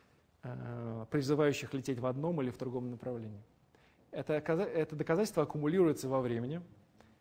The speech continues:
и в данном случае на уровне мозга это аккумулируется в активности нейронов, на уровне, э, роя пчел происходит аккумуляция количества пчел, рекламирующих одно и то же направление.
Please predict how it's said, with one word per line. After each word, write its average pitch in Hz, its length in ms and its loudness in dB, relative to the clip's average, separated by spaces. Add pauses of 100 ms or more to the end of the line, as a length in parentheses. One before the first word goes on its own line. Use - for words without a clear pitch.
(120)
и 139 80 -8
в 127 60 -10
данном 165 240 0
случае 143 500 -2 (460)
на 135 140 -4
уровне 147 300 0
мозга 151 340 2
это 117 160 0
аккумулируется 143 600 0
в 127 40 0
активности 135 480 -4
нейронов, 143 420 -4 (480)
на 139 140 -6
уровне, 151 500 0
э, 139 480 0
роя 160 220 4
пчел 196 400 0 (960)
происходит 143 360 -4
аккумуляция 156 580 -4
количества 147 680 -4
пчел, 160 580 -4
рекламирующих 135 720 -6
одно 127 220 -6
и 120 40 -6
то 120 120 -8
же 113 80 -8
направление. 113 500 -10